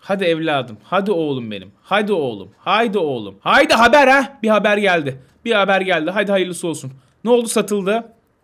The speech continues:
Niye? Neden? Neden? Neden abi? Ya neden ya?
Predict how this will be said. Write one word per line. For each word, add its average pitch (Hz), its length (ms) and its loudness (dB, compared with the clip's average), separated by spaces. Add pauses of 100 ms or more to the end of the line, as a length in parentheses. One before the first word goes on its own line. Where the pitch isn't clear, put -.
(120)
Niye? 415 920 6
Neden? 381 680 4
Neden? 359 540 0
Neden 320 400 0
abi? 330 680 0
Ya 269 160 2
neden 339 500 4
ya? 247 640 0